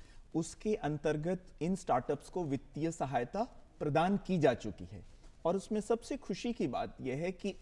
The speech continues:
उन स्टार्टअप्स को, अब जैसे एक ग्रामश्री है, तो उन स्टार्टअप्स को वो गांव में जाके, लगभग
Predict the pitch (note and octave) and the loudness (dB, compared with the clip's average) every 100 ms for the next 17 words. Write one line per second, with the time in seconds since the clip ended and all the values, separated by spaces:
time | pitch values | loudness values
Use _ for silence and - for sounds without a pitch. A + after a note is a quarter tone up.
0 | - - A3+ D4 - - D3+ - C#3+ - | -12 2 2 2 -2 0 0 2 0 0
1 | - F#2+ - - - - D3+ F3+ F3+ A3 | -8 -8 -8 -18 -20 -4 0 0 4 6
2 | G#3+ - C3+ D#3+ F3+ F#3+ - D#3+ A#2+ G#2 | 4 0 0 4 6 4 2 0 0 -4
3 | - - - - - F3+ - - G3+ A#3 | -10 -18 -18 -20 -4 -2 -2 0 2 2
4 | - F3 - G3 - A3+ A3 B3 A#3+ D#3 | 4 2 4 0 0 4 6 6 4 2
5 | B2+ E3 A#3 C#4+ A#3+ E3+ C#3 C3+ - D#3 | 2 6 6 6 4 4 4 2 2 0
6 | F#3+ F#3 F#3 G#3+ E3+ | 2 0 2 2 0